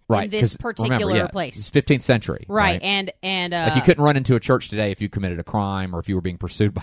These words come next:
Speaker 1: law
Speaker 2: No, they
Speaker 1: enforcement.
Speaker 2: come get you.
Speaker 1: No, they would come get you, right? 'Cause
Speaker 2: <laughs> Yeah.
Speaker 1: they,
Speaker 2: And, you
Speaker 1: uh,
Speaker 2: know, this is the Catholic Church, too.
Speaker 1: this is, again, the
Speaker 2: It's,
Speaker 1: fifteenth century.
Speaker 2: there are different, there are different things at play, and, uh, one thing during this scene that I, that I noticed, uh, again, as an adult, you notice so much more, and there's a lot of Latin being sung in the background. And when you're a kid, you're like, "Ooh,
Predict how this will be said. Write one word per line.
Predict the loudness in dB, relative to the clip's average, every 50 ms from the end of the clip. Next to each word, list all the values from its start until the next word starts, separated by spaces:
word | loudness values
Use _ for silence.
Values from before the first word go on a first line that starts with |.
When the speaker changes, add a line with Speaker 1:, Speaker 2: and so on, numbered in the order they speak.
| -6 -4
Speaker 1:
law | -2 2
Speaker 2:
No, | 4 4 4 2
they | 0
Speaker 1:
enforcement. | -4 -6
Speaker 2:
come | -6 -8 -8
get | -10 -10 -8
you. | -8 -8 -2 4
Speaker 1:
No, | 6 6 8
they | 8 6 4
would | 2 2
come | 2 4 4
get | 4 2 2 2 0
you, | 2
right? | 0 0 0 -2
'Cause | 0 2
Speaker 2:
<laughs> |
Yeah. | 2 2 2 2 -2 -6 -10 _ _ _ _ _ _ _ 0
Speaker 1:
they, | 2
Speaker 2:
And, | 2 4
you | 4 2
Speaker 1:
uh, |
Speaker 2:
know, | 2 0
this | -2 -2 -6
is | -6 -4 -4
the | -4 -2
Catholic | 2 0 0 0 -2 -10 -8
Church, | -6 -6 -6 -6 -10 -8
too. | -6 -4
Speaker 1:
this | -2 -2 -2
is, | -2 -2
again, | 0 -2 -2 -2
the |
Speaker 2:
It's, | 0 0
Speaker 1:
fifteenth | 0 0 0 -2 -4 -2
century. | -2 -2 -2 -2 -2 -2
Speaker 2:
there | 0 0 0
are | 0
different, | -2 -4 -6 -4 -4 -6 -6 -4 -4
there | -2 -2
are | -2
different | -2 -4 -6 -8 -8 -8
things | -8 -8 -8 -8
at | -10 -10
play, | -8 -6 -4 -4 -4 -4 -4
and, | -4 -6 -6 -6
uh, | -6 -4 -2 -2 -2 -4 -6
one | -8 -8 -6 -6 -6 -6
thing | -4 -6 -6 -4 -4
during | -4 -4 -4 -4
this | -6 -8 -10
scene | -10 -10 -8 -8 -8 -8 -8 -8
that | -6 -4
I, | -4 -4 -6 -6
that | -8 -8 -6
I | -6 -4
noticed, | -4 -4 -4 -4 -4 -8 -8
uh, | -8 -8 -8 -8 -10 -12 _ _ _ _ _ _ -10
again, | -6 -2 0 0 0
as | -2 -4 -6
an | -6
adult, | -6 -2 -2 0 -2 -2 -4
you | -6 -8 -6
notice | -6 -6 -6 -6
so | -8 -10
much | -10 -12 -14 -14 -12
more, | -10 -8 -8 -8
and | -8 -10 -12 _ _ _ -8
there's | -6 -4 -2
a | -2
lot | 0 0 0
of | 0 -2
Latin | -2 0 0 0 0 -2 -10 -14 -14 -12 -10
being | -8 -8 -8 -8
sung | -8 -8 -8 -8
in | -8 -10
the |
background. | -10 -8 -8 -8 -8 -8 -10 -12 -12 -12 -10 -8
And | -8 -6
when | -6 -4
you're | -2 -2 -4
a | -4
kid, | -4 -2 -2 -2 -2
you're | -4 -8
like, | -8 -8
"Ooh, | -10 -12 -12 -14